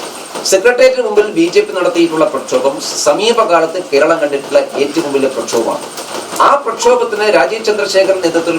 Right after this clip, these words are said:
ബി ജെ പി നേതൃത്വം കൊടുക്കുമ്പോൾ അത് ശ്രദ്ധ തിരിക്കാൻ വേണ്ടിയിട്ടുള്ള പാർട്ടി പ്രസിഡന്റിനായിട്ട് ആരോപണം കൊണ്ടുവന്നാൽ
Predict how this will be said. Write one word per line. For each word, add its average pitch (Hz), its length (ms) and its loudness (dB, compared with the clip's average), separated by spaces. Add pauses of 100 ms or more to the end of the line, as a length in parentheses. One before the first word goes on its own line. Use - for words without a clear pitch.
ബി 139 160 -2
ജെ 165 120 4
പി 165 140 -4
നേതൃത്വം 139 360 -2
കൊടുക്കുമ്പോൾ 117 400 0 (440)
അത് 214 120 2 (120)
ശ്രദ്ധ 180 320 0
തിരിക്കാൻ 202 320 2 (100)
വേണ്ടിയിട്ടുള്ള 139 460 -2 (300)
പാർട്ടി - 320 0 (120)
പ്രസിഡന്റിനായിട്ട് 185 680 2
ആരോപണം 170 420 2
കൊണ്ടുവന്നാൽ 139 420 2